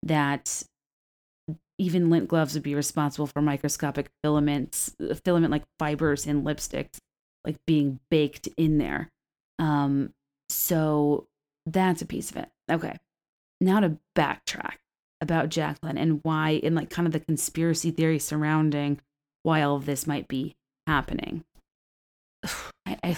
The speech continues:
I, like, wanted to do more background on, like, the beauty guru community overall. Maybe I'll just, like, quickly backtrack, um, just to explain it for anybody that's really, really lost.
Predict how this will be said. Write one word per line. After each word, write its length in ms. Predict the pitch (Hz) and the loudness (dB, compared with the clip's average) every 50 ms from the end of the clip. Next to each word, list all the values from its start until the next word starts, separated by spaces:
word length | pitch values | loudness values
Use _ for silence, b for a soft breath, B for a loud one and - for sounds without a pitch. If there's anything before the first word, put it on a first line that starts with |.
| - - | -2 -2
I, 80 | - 185 | 0 2
like, 180 | 185 170 170 | 2 2 2
wanted 220 | - 180 196 196 180 | 2 2 2 2 2
to 80 | - | 0
do 160 | 165 160 175 160 | -2 0 2 2
more 160 | 160 151 147 | 2 2 2
background 380 | - 151 147 147 - 156 151 | 2 0 0 0 0 0 0
on, 80 | 147 151 | 2 2
like, 120 | 147 143 | 0 0
the 140 | - 143 147 | -2 -4 -6
beauty 340 | 139 143 151 151 147 143 139 - | -4 -2 0 0 0 0 0 0
guru 260 | 156 151 151 151 139 | 0 0 0 0 -2
community 380 | - - 156 151 147 147 147 156 | -2 -2 0 0 2 2 0 0
overall. 300 | 151 147 156 151 147 151 | 0 0 0 0 2 2
Maybe 200 | 156 156 156 170 | 2 2 2 2
I'll 60 | 165 | 0
just, 180 | 151 - - | 0 0 -2
like, 120 | 156 143 - _ _ | -2 -4 -6 _ _
quickly 240 | 147 143 - 160 156 | -8 -2 0 0 2
backtrack, 600 | 147 165 165 160 160 - - 180 170 175 170 - - - _ _ _ _ _ _ _ _ _ _ | 2 2 2 0 0 -2 -2 0 0 0 0 -2 -8 -20 _ _ _ _ _ _ _ _ _ _
um, 300 | 170 175 156 147 143 139 | 0 2 4 4 2 2
just 200 | 143 143 - - | 0 -2 -4 -4
to 80 | - - | -4 -4
explain 460 | - - - - - - 151 147 147 | -4 -4 -6 -4 -2 0 2 2 2
it 120 | 147 - | 2 0
for 100 | - 147 | 0 2
anybody 280 | 143 147 139 151 151 143 | 2 2 4 4 2 2
that's 240 | 147 135 - - - _ - | 0 -2 -4 -10 -10 _ 0
really, 200 | 156 156 151 147 | 2 4 4 4
really 200 | 147 147 147 143 | 4 2 2 2
lost. 680 | 143 139 139 139 143 170 202 208 - - - - | 2 0 0 0 0 0 0 0 -2 -6 -10 -12